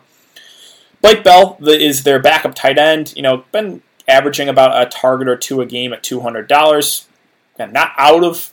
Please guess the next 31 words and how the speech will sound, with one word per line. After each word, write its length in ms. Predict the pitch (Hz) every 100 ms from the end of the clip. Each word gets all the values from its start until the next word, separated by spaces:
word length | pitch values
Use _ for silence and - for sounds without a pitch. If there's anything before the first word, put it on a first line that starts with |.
| -
out 140 | 143
of 100 | 156
play, 280 | - 160 160
but 200 | 156 139
I 80 | 127
just 140 | 135
like, 240 | 151 131 -
I 100 | 143
like 180 | 151 160
the 80 | 151
upside 260 | - 131
a 40 | 127
little 160 | 127
bit 100 | 123
more 260 | 117 117 117
with 200 | 117 -
those 160 | 120 117
guys 220 | 117 113
we 60 |
just 160 | 113 107
mentioned. 460 | 156 160 165 151 _ _ _ _ _ _ _ _ _ _ _ _ _ - _ _ _ _ _ _ _ _ _
Let's 200 | - 131
see. 420 | 233 123 113 - -
Uh, 640 | - - 90 92 - - - -
where 300 | - 160 156
is, 540 | 147 139 139 131 127
so 180 | - -
Tomlinson 540 | - 185 208 208 226
will 80 | 190
probably 400 | 190 156 156 160
be, 420 | 139 147 147 135